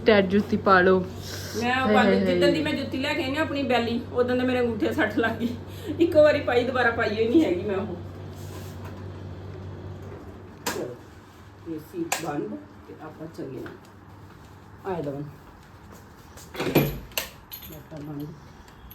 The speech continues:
Speaker 2: ਦੁੱਧ ਤਾਂ ਠੰਡਾ ਹੋ ਜਾਂਦਾ, ਦੁੱਧ ਬਾਹਰ ਹੀ ਰਹਿਣ ਦੇਣਾ, ਠੀਕ ਹੈ?
Speaker 1: ਹੂੰ।
Speaker 2: ਪਾਵਰ ਬੈਂਕ ਪਾ ਨਾਲ, ਕਿਉਂਕਿ ਫੋਨ ਦੇ ਆਪਣੇ ਦੀ ਬੈਟਰੀ ਡਾਊਨ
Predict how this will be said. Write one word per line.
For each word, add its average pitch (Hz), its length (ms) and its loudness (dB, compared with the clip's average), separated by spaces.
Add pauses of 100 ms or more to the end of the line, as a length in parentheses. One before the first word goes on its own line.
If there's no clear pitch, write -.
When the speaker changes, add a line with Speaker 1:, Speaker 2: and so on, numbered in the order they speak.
Speaker 2:
ਦੁੱਧ 240 200 -4
ਤਾਂ 262 120 -10
ਠੰਡਾ 220 260 -6
ਹੋ - 160 -6
ਜਾਂਦਾ, 220 140 -8
ਦੁੱਧ 220 160 -6
ਬਾਹਰ 185 280 -4
ਹੀ 226 80 0
ਰਹਿਣ 175 180 0
ਦੇਣਾ, 190 240 -4
ਠੀਕ 233 180 -10
ਹੈ? 302 60 -10 (400)
Speaker 1:
ਹੂੰ। 175 480 -2 (800)
Speaker 2:
ਪਾਵਰ 233 260 -2
ਬੈਂਕ 240 200 -4
ਪਾ 247 200 0
ਨਾਲ, 240 320 -2
ਕਿਉਂਕਿ 254 260 -8
ਫੋਨ 233 360 -4
ਦੇ 233 80 0
ਆਪਣੇ 214 240 -4
ਦੀ 214 80 -8
ਬੈਟਰੀ 202 360 -8
ਡਾਊਨ 202 140 -6